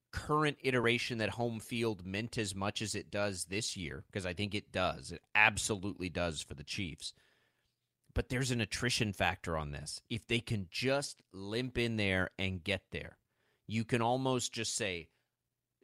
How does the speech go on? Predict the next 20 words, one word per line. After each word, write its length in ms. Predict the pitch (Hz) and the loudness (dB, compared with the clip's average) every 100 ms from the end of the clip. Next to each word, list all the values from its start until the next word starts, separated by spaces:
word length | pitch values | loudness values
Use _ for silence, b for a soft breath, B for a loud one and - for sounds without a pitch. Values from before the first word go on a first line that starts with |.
| 160 151 | _ _
"We're, 300 | 131 123 110 - | -14 -12 -12 -12
like, 260 | 95 90 _ _ _ _ _ _ - | -14 -14 _ _ _ _ _ _ 2
all 300 | 196 196 175 | 6 8 6
rear 280 | 156 151 143 | 2 0 0
view 220 | 123 131 | -4 -2
mirror 340 | 123 139 160 | -2 -2 -4
stuff. 420 | 156 - 165 - | -6 -4 -4 -4
We 120 | 120 120 | -6 -4
don't 260 | 110 98 | -4 -6
care. 460 | - 139 151 175 175 | -4 0 2 0 -2
Who 160 | 135 | -6
cares? 400 | 101 127 123 120 | -6 -2 -2 0
Like, 160 | 113 101 | -2 -4
we'll 160 | 113 107 | -6 -6
move 240 | 110 101 | -6 -4
on 280 | 104 120 156 | -2 -2 -2
from 200 | - 156 | -2 2
this." 380 | 160 180 - - _ _ _ _ _ _ - | 4 2 0 -6 _ _ _ _ _ _ 0
They, 220 | 135 131 | 0 0
uh, 40 | 107 | -6